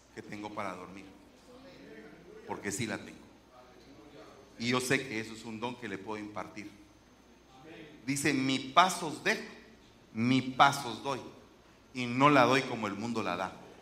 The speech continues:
Entonces nosotros fuimos receptores de una paz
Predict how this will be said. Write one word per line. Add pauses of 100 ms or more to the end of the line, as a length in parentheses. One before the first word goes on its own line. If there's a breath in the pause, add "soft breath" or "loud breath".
(220)
Entonces
nosotros (400)
fuimos
receptores (420 loud breath)
de
una
paz